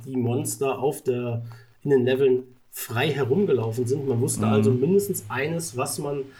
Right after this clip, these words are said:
Speaker 1: dann in dem Team, äh, als Gegner hatte. Ja, und das ist, keine Ahnung, von zweitausendsieben oder acht oder so auf dem D S erschienen. Also da hängt Pokémon schon sehr stark zurück. Und gleichzeitig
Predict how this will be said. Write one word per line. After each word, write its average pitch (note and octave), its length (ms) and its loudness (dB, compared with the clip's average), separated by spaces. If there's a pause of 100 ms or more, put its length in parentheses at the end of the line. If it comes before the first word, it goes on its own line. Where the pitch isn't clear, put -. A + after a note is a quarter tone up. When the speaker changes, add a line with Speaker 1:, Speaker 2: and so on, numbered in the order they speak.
(300)
Speaker 1:
dann C3 140 0
in B2+ 100 2
dem A#2+ 160 -2
Team, C3+ 480 -10
äh, B2+ 40 0
als A#2+ 840 -4
Gegner D3+ 400 -2
hatte. D3 320 -2 (840)
Ja, A#2+ 160 0
und C3 80 4
das A#2 140 0
ist, - 320 -6
keine G2+ 220 -6
Ahnung, B2 220 2
von A#2 260 -4
zweitausendsieben A#2+ 880 -2
oder - 180 0
acht - 220 -4
oder E3 160 -4
so E3 100 -4
auf D3+ 120 -6
dem D#3+ 80 -4
D - 80 -2
S - 180 -2
erschienen. E3 440 -4 (720)
Also C3 380 2 (240)
da C#3+ 320 2
hängt C3 340 0
Pokémon C#3 300 2
schon A#2 180 -2
sehr A2+ 220 -2
stark G#2+ 360 -6
zurück. A2+ 380 -4 (1700)
Und B2 140 2
gleichzeitig C3+ 1160 0